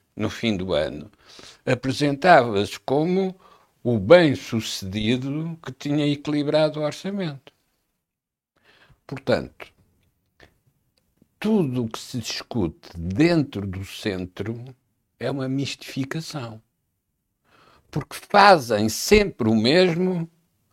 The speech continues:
mas dizendo, justificando-se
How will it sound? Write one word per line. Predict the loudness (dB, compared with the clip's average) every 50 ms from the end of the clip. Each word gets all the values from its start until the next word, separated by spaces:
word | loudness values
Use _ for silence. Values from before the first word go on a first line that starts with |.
| _ _ _ _ _ _ _
mas | 2 4 8 8 8 8 6
dizendo, | 4 0 -2 0 0 0 2 4 4 4 6 6 4 2 2 2 2 2 2 0 -4 -10 -14 _ -2
justificando-se | -2 0 2 0 0 0 -4 -8 -12 -12 -8 -4 -2 -2 0 2 6 8 8 8 8 4 2 -2 -4 -6 -8 -8 -12 -18 -20